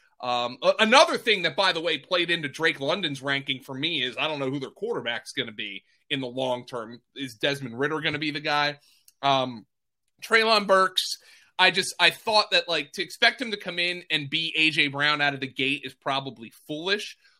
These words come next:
But if you're looking at these guys from a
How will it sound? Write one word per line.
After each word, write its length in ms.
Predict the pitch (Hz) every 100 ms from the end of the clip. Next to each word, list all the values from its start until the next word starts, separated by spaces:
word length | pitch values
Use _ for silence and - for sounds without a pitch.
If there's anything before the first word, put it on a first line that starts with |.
| _
But 220 | 127 165
if 160 | 170 -
you're 180 | 226 277
looking 340 | 285 285 233
at 180 | 190 131
these 340 | 160 170 147
guys 440 | 131 151 143 143 135
from 240 | 143 135
a 180 | 127